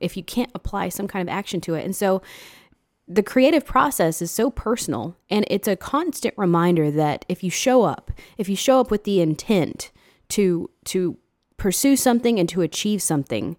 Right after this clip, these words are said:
that is when the universe is gonna meet you in that place, not before. The universe is always on time,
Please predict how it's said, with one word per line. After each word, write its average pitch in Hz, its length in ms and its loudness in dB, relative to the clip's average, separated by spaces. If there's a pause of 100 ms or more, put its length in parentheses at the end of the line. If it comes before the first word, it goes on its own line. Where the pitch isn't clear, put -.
(340)
that 262 400 2
is - 220 -4
when 165 340 -8 (140)
the 185 140 4
universe 175 500 2
is 175 100 -4
gonna 175 140 2
meet 170 200 2
you 160 100 -6
in 139 80 -2
that 107 140 -6
place, - 300 -8
not 202 220 0
before. 196 380 0
The 160 100 -2
universe 175 400 -2
is 170 60 -6
always 160 260 0 (100)
on 196 220 2
time, 139 420 -8